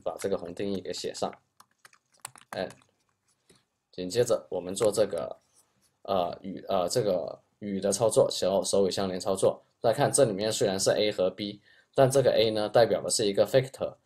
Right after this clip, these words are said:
这个 B 呢代表的是另一个 factor。然后我们看一下是怎么构造这个汤普森构造的，哎，OK，下来了，我们打断点是在这。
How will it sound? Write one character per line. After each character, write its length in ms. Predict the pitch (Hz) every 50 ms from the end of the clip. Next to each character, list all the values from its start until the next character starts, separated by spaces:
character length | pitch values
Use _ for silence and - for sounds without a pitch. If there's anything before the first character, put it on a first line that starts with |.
| _ _ _ _
这 120 | - 135
个 100 | 127 107
B 260 | 98 - 107 107 107 104
呢 260 | 101 101 104 104 - _ _ _ _
代 140 | - 117 110
表 140 | 104 80
的 80 | 69 87
是 140 | - - 107
另 180 | 104 127 131
一 100 | 123 107
个 100 | 98 101
factor。 460 | 98 - 120 104 - - - - - - _ _ _ _ _ _ _ -
然 120 | 85 85
后 140 | - 120 95
我 80 | 76
们 140 | 85 87 87
看 180 | - - 127 101
一 40 | 98
下 160 | - 101 92
是 240 | - - 101 92 90
怎 160 | - 80 76
么 100 | 85 90
构 180 | - 117 101
造 160 | 98 107 98 92
这 140 | - 92
个 100 | 85 80
汤 180 | - - 101 90
普 60 | 85
森 200 | - - 87 87
构 120 | 87 98 90
造 180 | - 95 85
的， 120 | - - - _ - - -
哎， 220 | 90 90 - - _ _ _ _ _ _ _ _ _ _ _ _ _ _ _ _ _ _ _ _ _ _ _ _ _ _
OK， 280 | - 92 101 104 90 -
下 160 | - - 107 85
来 140 | 73 69
了， 140 | 69 69 - _ _ _ _ _ _ _ _ _ _ _ _ -
我 60 | 92
们 60 | 90
打 100 | 78 82
断 160 | - 98 92
点 140 | 92 - -
是 140 | - - 95
在 140 | 92 90 87
这。 200 | - 90 -